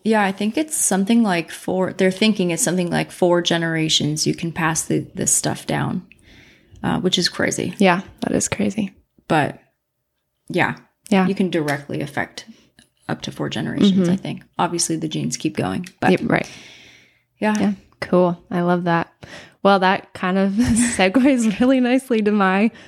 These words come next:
Speaker 2: last one. Um, I said, "I used to think that my mental health diagnosis slash endometriosis diagnosis was permanent.
Speaker 1: Mm.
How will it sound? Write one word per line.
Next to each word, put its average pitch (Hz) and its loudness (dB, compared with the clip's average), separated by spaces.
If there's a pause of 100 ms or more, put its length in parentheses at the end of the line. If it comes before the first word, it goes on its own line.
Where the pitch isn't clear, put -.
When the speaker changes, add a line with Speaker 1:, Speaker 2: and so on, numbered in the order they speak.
(120)
Speaker 2:
last 165 -2
one. 240 -2 (480)
Um, 190 2 (100)
I 190 -2
said, 185 -2
"I 185 -2
used 202 0
to 277 2
think 208 -2
that 180 -4
my 180 -4
mental 170 -2
health 175 0
diagnosis 156 -2 (440)
slash 233 0 (220)
endometriosis 170 0
diagnosis 156 -4 (380)
was 180 0
permanent. 156 -4
Speaker 1:
Mm. 180 -8